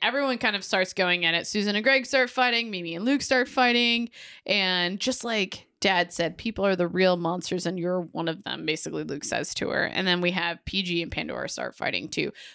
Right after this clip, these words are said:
But Pandora is obviously much stronger and she has him, like, in his, this, like, force field type situation. But, um, P G remembers this process that the Templars had where basically, like, I don't know if it's, like, more of, like, an honorary thing. Like, if we're gonna battle,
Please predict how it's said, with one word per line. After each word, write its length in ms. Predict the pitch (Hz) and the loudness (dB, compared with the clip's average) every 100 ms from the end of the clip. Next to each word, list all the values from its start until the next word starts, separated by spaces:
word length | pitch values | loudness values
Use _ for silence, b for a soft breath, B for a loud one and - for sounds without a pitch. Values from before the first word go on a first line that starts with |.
| B | B
But 180 | 185 - | -4 -2
Pandora 520 | 185 170 190 208 175 | -4 -4 -4 -2 -2
is 160 | 156 - | -4 -4
obviously 340 | 170 165 165 165 | -2 -2 -2 -4
much 200 | 147 - | -4 -2
stronger 680 | - 202 196 202 190 185 | 0 4 4 4 2 2
and 180 | 180 165 | 2 -2
she 140 | - 170 | -6 -8
has 260 | - 170 | -8 -8
him, 140 | - - | -8 -12
like, 180 | - | -10
in 100 | - | -10
his, 340 | 185 - - - | -10 -10 -10 -6
this, 200 | - - | -8 -6
like, 180 | - - | -10 -12
force 440 | - 190 170 - | -14 -10 -6 -6
field 380 | - 175 170 175 | -4 -4 -4 -6
type 300 | - - - | -4 -4 -4
situation. 840 | - 147 - 143 131 - 147 - - B B B B B - | -2 0 0 0 0 2 0 -2 -8 B B B B B -2
But, 300 | 208 185 175 - | 2 2 0 -2
um, 420 | 180 165 160 107 | 0 0 -6 -10
P 180 | - 226 | -6 -4
G 200 | 202 233 | -2 -2
remembers 600 | 226 170 160 160 160 160 | -2 -2 -2 -2 -4 -6
this 480 | - 165 156 - - - _ | -2 0 0 -2 -6 -10 _
process 560 | - 165 160 160 151 - - | 0 0 2 -2 -6 -6 -6
that 120 | 156 | -6
the 60 | 151 | -2
Templars 440 | 202 196 170 156 | -4 0 -2 -2
had 260 | 180 156 - | -4 -4 -6
where 160 | 156 | -10
basically, 600 | 151 160 - 185 160 156 | -6 -8 -8 -10 -4 -4
like, 400 | 156 151 156 - B B B - | 0 0 -2 -6 B B B 0
I 80 | |
don't 100 | 294 | 2
know 60 | 285 | 2
if 80 | 214 | -2
it's, 100 | 208 | -4
like, 160 | 220 | -6
more 200 | 208 196 | -4 -4
of, 60 | 185 | -2
like, 160 | 170 165 | -2 -2
an 120 | 156 | -6
honorary 560 | 165 165 165 165 160 160 | -4 -2 0 0 0 -2
thing. 300 | 160 156 156 | -4 -6 -2
Like, 320 | 151 156 - | -4 -4 -6
if 160 | - 180 | -8 -6
we're 120 | 190 | -6
gonna 160 | 190 190 | -4 -6
battle, 680 | 180 151 131 170 202 214 | -4 -2 0 0 0 0